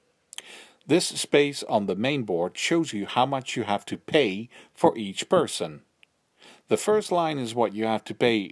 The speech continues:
when you want to place one of these in carriage number one. This second line is the price for each person when you put them in carriage number two.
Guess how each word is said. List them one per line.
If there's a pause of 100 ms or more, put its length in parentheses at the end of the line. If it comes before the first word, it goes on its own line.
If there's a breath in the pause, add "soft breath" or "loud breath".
(100)
when
you
want
to
place
one
of
these
in
carriage
number
one. (1160 soft breath)
This
second
line
is
the
price
for
each
person
when
you
put
them
in
carriage
number
two.